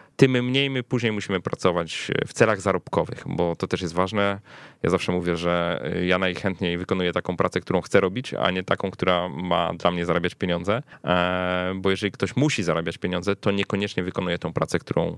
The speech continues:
chciałby wykonywać. A jeżeli nie musi zarabiać, to może wykonywać taką pracę, jaką naprawdę chce. I to jest, to jest fajne. I to jest, myślę, jeżeli nawi-, nawiążę tak płynnie,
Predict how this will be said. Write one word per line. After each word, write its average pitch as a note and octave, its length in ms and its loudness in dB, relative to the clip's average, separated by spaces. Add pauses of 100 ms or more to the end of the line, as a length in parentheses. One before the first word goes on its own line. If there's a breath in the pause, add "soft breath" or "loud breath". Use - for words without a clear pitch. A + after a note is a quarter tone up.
chciałby E2 320 2
wykonywać. - 600 -6 (180)
A - 80 4
jeżeli E2+ 200 2
nie A#2+ 180 2
musi D3+ 260 -2
zarabiać, F#2 480 -4 (240)
to G2+ 100 0
może G2+ 160 2
wykonywać F#2+ 420 -2
taką F2 260 0
pracę, - 260 0
jaką - 200 -2
naprawdę D#2+ 380 0
chce. E2+ 220 0
I F2+ 60 -2
to B2+ 80 2
jest, - 280 -2
to C#3+ 60 4
jest C3+ 140 2
fajne. G#2+ 360 2
I - 100 -8
to - 80 4
jest, A2+ 140 2
myślę, A2 360 2 (180 loud breath)
jeżeli G#2 240 4
nawi-, G#2 220 0
nawiążę G2+ 540 0
tak - 120 0 (140)
płynnie, A2 420 4